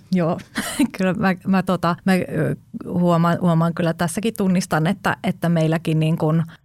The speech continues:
ää, Aaltossa ainakin mun omalle äänialalle sopii aika hyvin niin, että just ne, ne kohdat tässä Janin teoksessa, jotka,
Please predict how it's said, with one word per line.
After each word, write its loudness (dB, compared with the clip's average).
ää, 4
Aaltossa 0
ainakin 2
mun 4
omalle 4
äänialalle -2
sopii -2
aika 0
hyvin 4
niin, 4
että -2
just -2
ne, 2
ne 0
kohdat 2
tässä -2
Janin 0
teoksessa, -2
jotka, -2